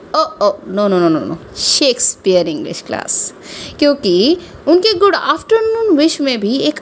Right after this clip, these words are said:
अलग ही टोन सुनने को मिलता था। वो भी अब तक के लाइफ में पहली बार हुआ था मेरे साथ। खैर, तब तक शायद इतना तो समझ ही चुकी थी मैं कि अगर इंग्लिश का मास्टर बनना है,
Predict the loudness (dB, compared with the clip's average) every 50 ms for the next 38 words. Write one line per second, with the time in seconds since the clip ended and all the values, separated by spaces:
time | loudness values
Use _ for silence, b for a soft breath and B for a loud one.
0 | -2 -2 0 2 2 2 2 2 2 0 2 2 0 0 0 -2 -6 -8 -6 -6
1 | -4 -4 -4 -2 -2 -2 -2 -2 -4 -4 -6 -8 -8 -8 -12 -14 -16 -20 -20 -20
2 | -20 -20 -20 -2 2 4 6 6 8 6 6 4 0 -4 -6 -8 -10 -14 -20 -14
3 | -6 -2 -2 -2 -2 0 0 0 0 2 0 0 2 2 0 0 -2 -4 -6 -8
4 | -2 -2 0 2 2 0 0 -2 -4 -2 0 2 2 2 2 0 -2 0 -2 -2
5 | -4 -4 -6 -6 -6 -8 -10 -10 -10 -14 B B B B B B B B B B
6 | B B B B B -20 -20 -20 -20 -20 -20 -6 -2 0 0 0 -2 -8 -14 -20
7 | -20 -20 -20 -20 -10 -6 -4 -2 0 0 -2 0 0 0 0 0 -2 -4 -6 -6
8 | -4 0 0 0 0 0 0 -2 -2 -2 -2 -4 -4 -2 -2 -2 -2 -2 -2 0
9 | -2 0 0 0 0 2 2 2 0 0 -2 -4 -6 -4 -4 -6 -2 2 2 2
10 | 2 2 4 4 6 6 6 4 0 -2 -2 -2 -2 0 0 0 -2 -2 -4 -4
11 | -4 -2 -4 -4 -2 2 2 4 4 2 0 -4 -4 -2 -2 -2 -2